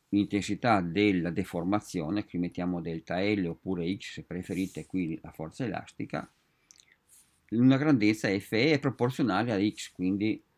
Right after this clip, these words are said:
il suo grafico sarà una retta che esce dall'origine. Ok, quindi la forza elastica è K volte X. Con K il coefficiente angolare di questo angolo,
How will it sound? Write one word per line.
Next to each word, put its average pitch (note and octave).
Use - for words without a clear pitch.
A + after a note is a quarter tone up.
il G#2
suo B2+
grafico G#2
sarà F#2
una A2
retta F#2
che E2+
esce E2+
dall'origine. E2
Ok, -
quindi -
la -
forza -
elastica D#2+
è D#2+
K E2
volte D#2
X. -
Con G#2+
K C3+
il G#2+
coefficiente A#2
angolare F#2+
di -
questo E2+
angolo, D#2+